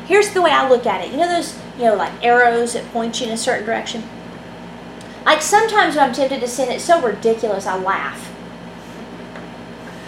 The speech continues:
But other times, I'm like, "You know, that might have hit a little too close to home." That's a sign to me. I, like, I flip it around. Huh.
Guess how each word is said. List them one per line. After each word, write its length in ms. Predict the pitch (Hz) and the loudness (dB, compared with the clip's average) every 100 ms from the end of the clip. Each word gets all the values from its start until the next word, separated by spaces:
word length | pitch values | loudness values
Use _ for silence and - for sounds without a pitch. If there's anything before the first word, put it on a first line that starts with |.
| - | 0
But 140 | 277 285 | 6 8
other 300 | 453 571 508 | 10 8 6
times, 500 | 320 254 240 277 - - | 4 0 0 -4 -8 -2
I'm 120 | 381 | 2
like, 180 | 427 440 | 2 2
"You 80 | 539 | 2
know, 240 | 640 719 - - - - - - - - - - | 2 -6 -10 -16 -14 -14 -14 -14 -16 -16 -14 0
that 200 | 494 659 | 2 4
might 200 | 659 622 | 4 4
have 120 | 494 | 4
hit 180 | - 370 | 2 4
a 80 | 294 | 4
little 300 | 277 320 302 | 4 -2 -2
too 220 | - 302 254 | -2 -4 0
close 340 | 277 262 - | 0 2 0
to 100 | 214 | -4
home." 380 | 220 330 - - - - - - - - - - | -2 -4 -4 -10 -12 -16 -16 -16 -16 -14 -4 4
That's 280 | 330 330 | 4 4
a 80 | 277 | 0
sign 640 | - - 339 392 523 453 | -2 -4 -2 -2 -2 -4
to 140 | 330 233 | -2 -2
me. 240 | 196 175 170 - - - - - - - 226 - 226 | -2 -6 -10 -14 -14 -16 -16 -16 -14 -10 -10 -8 -2
I, 160 | 240 320 | 4 6
like, 260 | 330 - 254 | 6 4 0
I 80 | |
flip 340 | 302 - 415 403 | 0 2 0 4
it 100 | 294 | 2
around. 480 | 226 269 339 165 - - - - - - - - - - | 4 2 2 -2 -8 -14 -16 -16 -16 -16 -16 -16 -10 2
Huh. 440 | 480 466 202 | 6 6 4